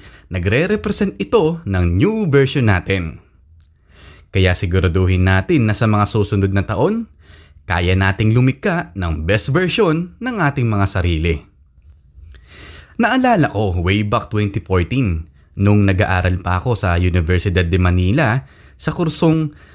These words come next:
Business Administration, major in Marketing Management. May isang taong nagpa-amaze sa akin nung araw na yon. Si Tatay Edmundo Puerte.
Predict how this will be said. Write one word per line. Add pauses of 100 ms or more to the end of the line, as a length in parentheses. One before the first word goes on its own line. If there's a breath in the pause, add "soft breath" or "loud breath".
Business
Administration,
major
in
Marketing
Management. (1120 soft breath)
May
isang
taong
nagpa-amaze
sa
akin
nung
araw
na
yon. (960 soft breath)
Si
Tatay
Edmundo
Puerte.